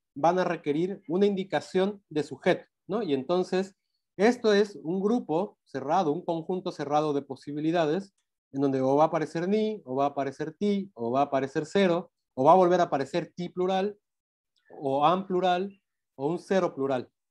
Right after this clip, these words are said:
Y justamente, además, a diferencia de los sustantivos, los verbos, cuando tienen uno de estos plurales, van a marcar de nuevo el número, ¿no? Ya lo hemos visto en varias ocasiones, que hay por lo menos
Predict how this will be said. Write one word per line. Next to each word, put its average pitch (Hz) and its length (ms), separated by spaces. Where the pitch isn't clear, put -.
Y 165 80
justamente, 240 640
además, 196 600
a 147 100
diferencia 185 540
de 180 80
los 170 160
sustantivos, 190 800
los 156 280
verbos, 202 500
cuando 139 260
tienen 170 340
uno 214 260
de 208 120
estos 220 280
plurales, 180 640
van 165 320
a 196 40
marcar 180 420
de 180 100
nuevo 202 320
el 175 120
número, 175 320
¿no? 185 160
Ya 165 140
lo 170 100
hemos 165 300
visto 165 500
en 117 100
varias 165 260
ocasiones, 208 640
que 156 80
hay 165 60
por 165 200
lo 147 60
menos 165 500